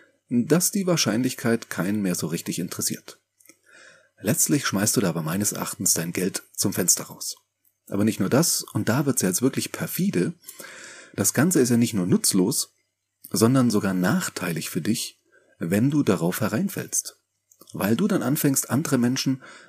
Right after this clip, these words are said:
nach der Nasenspitze zu beurteilen und damit dann halt total daneben liegst und falsche Entscheidungen triffst oder Beziehungen ruinierst oder auch einfach Gespräche völlig falsch angehst und so weiter. Weil du denkst, du könntest etwas über andere wissen,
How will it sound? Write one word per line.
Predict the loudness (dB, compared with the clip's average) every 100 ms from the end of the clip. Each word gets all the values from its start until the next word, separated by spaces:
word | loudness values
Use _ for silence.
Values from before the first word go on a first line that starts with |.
| -8
nach | -2 -2 -2
der | -2 0
Nasenspitze | 0 0 -2 -4 -4 -4 -2
zu | -2 0
beurteilen | 2 2 0 -4 -2 -4 -10 -20 -20 -20 -6
und | -2 2
damit | 4 4
dann | 2 2
halt | 2 2
total | 0 0 0 2
daneben | 2 2 0
liegst | -4 -6 -8 -10 _ _ _ -14 -2
und | 0 0 -2 _
falsche | -2 0 2 2
Entscheidungen | 2 2 0 0 -4
triffst | -10 -10 -10 -12 _ _ _ -2
oder | 2 4 2
Beziehungen | 0 0 2 6 6 4
ruinierst | 2 0 0 -4 -6 -10 -20 -20 -20 -20 _ 0
oder | 2 4
auch |
einfach | 4 2 0
Gespräche | 0 0 0 0 0
völlig | 2 2 2
falsch | 0 -4 -2
angehst | -2 2 2 2 -2 -8 -20 -20 _ 0
und | 0
so | 2
weiter. | 0 -2 -6 -14 _ _ _ -18 -2
Weil | 2
du | 4
denkst, | 4 2
du | -2
könntest | 0 0 0 0 0
etwas | 0 0
über | 0 -2
andere | -2 0
wissen, | 0 2 0